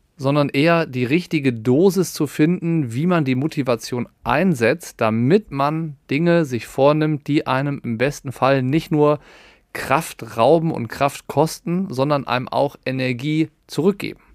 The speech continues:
Damit nämlich letztendlich ein positiver Kreislauf entstehen kann, an dem man Spaß hat, wo man Freude entwickelt, mit dem Ziel, dass alles etwas leichter fallen kann. Natürlich ist das so ein bisschen mit der Aufgabe verbunden, überhaupt erstmal rauszufinden,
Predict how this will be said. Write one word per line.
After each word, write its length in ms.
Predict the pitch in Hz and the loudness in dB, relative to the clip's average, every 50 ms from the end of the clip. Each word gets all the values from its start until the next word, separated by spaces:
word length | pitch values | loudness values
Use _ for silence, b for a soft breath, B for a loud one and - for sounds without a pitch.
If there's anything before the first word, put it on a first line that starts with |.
| _ _ - | _ _ -2
Damit 280 | - 123 120 147 180 175 | 2 4 4 4 4 4
nämlich 480 | 175 175 180 180 180 190 185 - - - | 4 2 2 2 0 0 -2 -4 -4 -4
letztendlich 600 | 135 135 - - - 135 147 151 156 139 147 - | -4 -4 -4 -6 -6 -6 -4 -4 -4 -6 -6 -4
ein 240 | 123 120 123 123 120 | -2 -2 -2 -2 -4
positiver 560 | - - 185 196 180 170 - 165 160 139 123 | 0 2 2 4 2 0 -2 -2 0 0 0
Kreislauf 440 | - - - 175 247 - - 123 - | 0 0 0 0 0 2 0 -2 -2
entstehen 480 | - - 113 - - 113 113 117 117 117 | -2 -6 -6 -6 -4 -4 -4 -4 -4 -2
kann, 240 | - 131 156 160 | -2 -2 -2 -2
an 200 | - 120 120 123 | -2 -2 -2 -2
dem 140 | 117 123 120 | -2 -2 -2
man 200 | 120 117 113 110 | -2 -2 -4 -4
Spaß 460 | - - - 147 143 151 147 - - 147 | -6 -2 2 4 4 4 4 2 0 0
hat, 200 | 143 139 131 - | 0 0 0 -2
wo 80 | 123 | -6
man 200 | 113 110 107 104 | -4 -4 -4 -4
Freude 560 | 101 - - - - 120 135 156 170 160 160 - | -6 -12 -14 -4 2 4 6 6 6 4 2 0
entwickelt, 520 | 131 120 - 143 131 - 147 143 147 - B B B B B B B B B B B | -2 -4 -4 -4 -2 2 2 2 2 0 B B B B B B B B B B B
mit 140 | 139 131 151 | 0 0 2
dem 120 | 139 123 | 2 0
Ziel, 460 | - - - 156 170 185 202 202 190 | 0 -2 -2 2 6 6 6 6 4
dass 280 | - - 139 127 - - _ - | 0 -2 -2 -2 -4 -6 _ 0
alles 380 | 123 139 165 180 170 147 - - - | 0 2 2 2 0 -2 -2 -4 -4
etwas 720 | 135 127 - - 139 135 135 123 - - - - - _ _ - | -4 -4 0 0 0 2 0 -2 -6 -12 -14 -16 -20 _ _ -12
leichter 500 | 117 110 107 113 113 127 127 - - 117 | -6 -2 0 2 2 2 2 2 0 -2
fallen 320 | - - 107 98 95 98 101 | -2 -2 -4 -4 -4 -6 -8
kann. 300 | - - 101 98 110 - _ _ _ _ _ _ _ _ _ _ _ _ _ _ _ _ - | -10 -10 -10 -12 -12 -18 _ _ _ _ _ _ _ _ _ _ _ _ _ _ _ _ -6
Natürlich 480 | - 127 - - 180 196 202 190 - - | -2 4 6 6 8 8 6 4 2 -4
ist 120 | 147 - | -4 0
das 140 | 151 143 123 | 0 0 2
so 80 | - 139 | 2 2
ein 120 | 127 120 | 2 2
bisschen 280 | 127 156 - - 156 143 | 2 0 0 0 0 0
mit 160 | 135 127 - | 0 0 0
der 160 | 120 110 - | 0 0 2
Aufgabe 460 | - 123 151 - - - 127 143 143 | 2 2 2 2 2 2 2 2 2
verbunden, 520 | - - 120 113 123 135 160 156 147 143 139 | 2 -2 0 4 4 4 4 4 -2 -4 -4
überhaupt 520 | - 123 120 113 107 - 135 151 - - | -4 -2 -2 -2 0 2 0 0 0 0
erstmal 320 | 131 123 - 123 113 113 104 | -4 -4 -2 -2 -2 -2 -4
rauszufinden, 1300 | 104 104 110 104 127 160 165 - - - 147 - - 156 156 170 - - 175 175 185 196 190 180 170 | -4 0 2 4 4 4 2 0 -2 -4 -4 0 2 2 2 2 0 -2 -2 0 0 0 -2 -4 -8